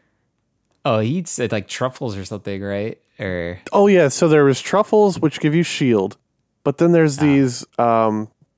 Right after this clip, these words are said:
Speaker 2: these, like, golden fruits that you could get from, like, the, uh, uh, there's, like, a beachy type area on the island.
Speaker 1: Yeah.
Speaker 2: And you could go shake trees and get those, and then, uh,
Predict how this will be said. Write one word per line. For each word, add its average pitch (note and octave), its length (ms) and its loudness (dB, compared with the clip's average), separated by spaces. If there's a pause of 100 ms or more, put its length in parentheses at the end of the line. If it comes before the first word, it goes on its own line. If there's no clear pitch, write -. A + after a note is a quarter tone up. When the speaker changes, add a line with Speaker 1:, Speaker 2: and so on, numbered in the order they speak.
Speaker 2:
these, C#3 240 -4
like, C3 200 0 (160)
golden D#3 440 2
fruits D3 420 0
that C#3 160 -2
you C3 160 -2
could A#2+ 220 -6
get B2+ 340 2 (540)
from, B2+ 260 -2
like, A#2+ 300 0
the, A2+ 280 2
uh, F#2+ 380 0 (640)
uh, G#2 240 -2
there's, G2+ 160 -6
like, A2+ 160 -4
a G#2 40 0
beachy A#2 540 -4
type B2+ 400 -2 (380)
area B2+ 640 2
on B2+ 120 0
the B2 60 0
island. C3 440 2
Speaker 1:
Yeah. A2 460 -2 (240)
Speaker 2:
And C#3 140 0
you C#3 80 2
could C3 160 -8
go C3+ 180 4
shake - 420 -2
trees C3+ 440 2
and A#2+ 120 0
get B2+ 220 0
those, C3+ 480 4
and B2 140 2
then, A#2+ 240 2
uh, A2+ 320 2